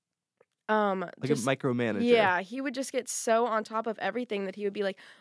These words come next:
Speaker 1: "Well, this has to be done. We can seat you no matter what." And he's, he's the type of boss who I've talked about before, where they'll just be like, they'll be, you'll be like, "Oh, I told the customer this, and this is our policy." And then the manager will go up to the customer, and they'll be like,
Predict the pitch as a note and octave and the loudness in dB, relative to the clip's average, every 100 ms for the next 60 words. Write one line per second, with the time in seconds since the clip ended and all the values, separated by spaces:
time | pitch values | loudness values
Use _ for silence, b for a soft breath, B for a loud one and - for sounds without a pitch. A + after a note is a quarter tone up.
0 | B A#3 D#4 E4 C#4+ C4 B3+ B3 A#3 E4 | B 2 2 0 -2 0 2 2 0 -2
1 | E4+ C#4+ C4+ A3+ A#3 G#3 A3 A#3+ B3 - | 0 -2 -4 -4 -2 2 2 2 0 0
2 | A3+ B3+ C4+ - D4 E4 F#4+ D4+ C4 A3+ | -2 -6 -10 -14 -12 -8 -6 -4 0 2
3 | A#3 - B3 G#3+ G#3 G#3+ G#3+ G#3+ G#3 G#3+ | 0 -2 0 0 0 -6 -2 -4 -4 -2
4 | G#3 G3 G3 G3 G3+ - G#3+ F#3+ - B | -2 0 -2 -2 -4 -6 -2 -2 -4 B
5 | B B B B - A#3 A3 G#3 - A3+ | B B B B 2 2 2 -2 0 0
6 | A3 G#3 G#3 C4+ C4+ A#3+ C4+ D4 D4 C#4 | 2 0 2 2 2 0 -4 -8 -4 -4
7 | - B3+ G#3+ C#4 B3+ A3 A3+ A#3+ G3+ - | -2 -2 0 0 0 -2 -2 -2 -2 -2
8 | A#3+ C#4+ C#4 A3 G#3 - A3+ A#3 A#3+ C4+ | -2 -2 -2 -4 -4 -2 -2 0 0 -2
9 | B3+ A#3+ G#3 G#3+ B3 B3 - A3 A3+ - | -2 -4 -4 -2 -2 -2 -8 -14 -12 -8
10 | A3 G3+ G3 G#3 G3+ | -4 -2 -2 -2 -2